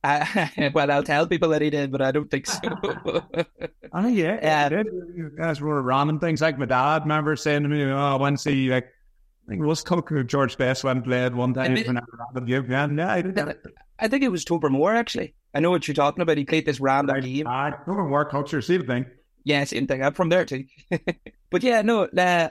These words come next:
Speaker 1: obviously you've made a big decision re-, recently. You know, you've hung up the boots, you've retired.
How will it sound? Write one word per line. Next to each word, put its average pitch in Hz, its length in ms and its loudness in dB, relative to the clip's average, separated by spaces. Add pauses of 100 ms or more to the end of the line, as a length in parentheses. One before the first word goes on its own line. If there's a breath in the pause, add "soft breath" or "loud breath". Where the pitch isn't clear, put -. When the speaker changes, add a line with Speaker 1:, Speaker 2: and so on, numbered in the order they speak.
Speaker 1:
obviously 202 320 4
you've 180 160 0
made 170 160 2
a - 20 0
big 143 220 0
decision 143 500 -4 (100)
re-, 139 280 2
recently. 139 400 0
You 135 180 2
know, 131 100 -2
you've 127 200 -4
hung 139 120 0
up 135 140 0
the 131 80 -4
boots, 131 320 -2
you've 123 100 -4
retired. 131 520 2